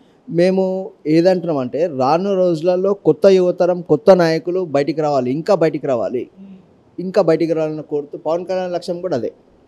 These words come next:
కొత్త నాయకులను తీసుకురావాలి. పాత, పాత వాళ్ళని మొత్తం క్లీన్ అవుట్ చేసేసి,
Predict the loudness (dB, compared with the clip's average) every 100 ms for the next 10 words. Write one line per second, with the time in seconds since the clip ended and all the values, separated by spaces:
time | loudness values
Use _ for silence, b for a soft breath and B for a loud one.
0 | -12 -8 -4 -2 -4 -2 -2 -4 -6 -6
1 | -4 -8 -4 -4 0 -2 0 0 0 0
2 | -2 -4 -6 -8 -8 -8 -6 -4 -4 -6
3 | -8 -10